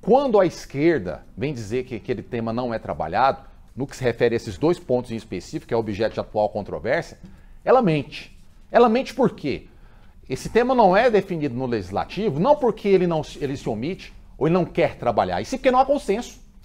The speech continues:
Não há consenso. Então, se eu tenho um, um determinado assunto, seja onde for, na sua casa, seja na sua empresa, seja no seu dia a dia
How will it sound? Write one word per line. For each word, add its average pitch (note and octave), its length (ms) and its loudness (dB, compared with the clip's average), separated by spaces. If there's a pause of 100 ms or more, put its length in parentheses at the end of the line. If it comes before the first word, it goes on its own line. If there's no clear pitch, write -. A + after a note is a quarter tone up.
(380)
Não A#3 180 6
há C#4 80 6
consenso. - 600 -10 (600)
Então, G#3+ 360 0
se C4 100 0
eu B3 60 8
tenho B3+ 180 -4
um, G#3+ 340 -4
um F3+ 40 -2
determinado F3+ 580 0
assunto, F3+ 320 -2
seja A#3+ 180 2
onde A#3+ 200 -4
for, - 380 2 (440)
na G2+ 100 -6
sua A#2 200 2
casa, D3 360 8
seja D3+ 200 0
na C#3 80 -2
sua C#3+ 120 -6
empresa, A#2+ 440 -2
seja G#3+ 180 4
no G#3+ 80 0
seu G3 160 4
dia D#3 160 0
a - 20 -4
dia F#2 280 -10